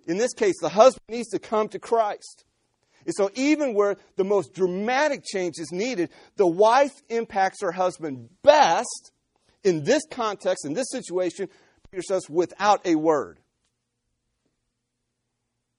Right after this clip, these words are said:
Man, and that just hits you like a ton of bricks. Without a word. This means without talk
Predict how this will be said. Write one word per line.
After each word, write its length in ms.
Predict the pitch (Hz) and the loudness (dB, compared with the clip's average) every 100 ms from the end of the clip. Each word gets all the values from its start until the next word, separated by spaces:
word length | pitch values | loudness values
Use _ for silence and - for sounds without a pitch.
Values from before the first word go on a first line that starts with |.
| _ _ _ _ | _ _ _ _
Man, 200 | 104 117 | -18 -14
and 260 | 143 151 175 | -10 -6 -4
that 140 | 202 | -4
just 180 | 151 - | -8 -10
hits 160 | 160 | -12
you 60 | 143 | -8
like 180 | 123 107 | -10 -10
a 40 | |
ton 200 | - 113 | -18 -20
of 100 | 82 | -16
bricks. 300 | 123 165 - - - _ _ _ _ _ _ _ _ _ _ _ - | -12 -12 -12 -20 -20 _ _ _ _ _ _ _ _ _ _ _ -14
Without 720 | 139 131 _ - 202 208 196 _ _ _ _ - | -12 -12 _ -2 2 2 2 _ _ _ _ -12
a 120 | 139 | -10
word. 400 | 131 151 120 73 _ _ _ _ _ _ _ _ _ _ _ _ _ _ _ _ _ _ _ _ _ _ _ _ _ | -6 -4 -4 -8 _ _ _ _ _ _ _ _ _ _ _ _ _ _ _ _ _ _ _ _ _ _ _ _ _
This 220 | 170 202 | -8 -6
means 360 | 175 180 180 175 | -2 -2 -2 -4
without 400 | 135 143 131 - | -6 -4 -4 -4
talk 440 | - 196 - - | -2 -2 -2 -8